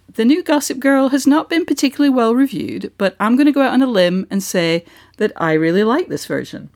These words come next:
One of the things that I like is that it has become a workplace show. As a million blog posts have noted, this time around the identity of Gossip Girl was revealed not in the final episode after six or seven seasons or whatever it was in the first time around,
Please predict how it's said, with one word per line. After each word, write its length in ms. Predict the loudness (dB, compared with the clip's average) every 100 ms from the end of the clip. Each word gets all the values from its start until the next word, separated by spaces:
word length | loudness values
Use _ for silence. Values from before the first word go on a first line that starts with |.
| _ _ -20 _
One 220 | 2 4
of 80 | 2
the 100 | -2
things 320 | 0 2 2
that 100 | 2
I 100 | 2
like 480 | 2 0 0 -2 -4
is 240 | -4 -4 -2
that 280 | -2 -2 -2
it 140 | -4
has 220 | -2 -4 -2
become 500 | -6 -2 -2 -2 -2
a 60 | -2
workplace 520 | -2 -2 0 2 2
show. 380 | -2 -2 -2 -8 _ -20 -20 _ _ -2
As 180 | 0 0
a 60 |
million 400 | 2 4 4 4
blog 280 | 2 0 -2
posts 400 | -2 -2 -2 -4
have 140 | -4
noted, 460 | -2 -2 -2 -6 -2
this 200 | -2 -2
time 280 | 0 4 4
around 320 | 2 0 0
the 100 | 0
identity 560 | 0 0 -2 -2 -2 -2
of 100 | 0
Gossip 320 | -2 -2 -6
Girl 400 | -4 -2 -2 -2
was 240 | -4 -2
revealed 440 | -4 -2 0 0 -4 -20 -14
not 240 | -2 0 2
in 120 | 2
the 80 | 2
final 400 | 0 0 2 0
episode 500 | -2 -4 0 2 2
after 420 | 0 -2 -2 -2 -8
six 300 | -6 -6 -6
or 40 |
seven 260 | -6 -4 -4
seasons 400 | -4 -2 -2 0
or 100 | 0
whatever 320 | 0 -2 -4
it 80 | -2
was 200 | -4 -2
in 60 |
the 80 | -4
first 260 | -2 -4 0
time 200 | 0 2
around, 340 | 2 0 -2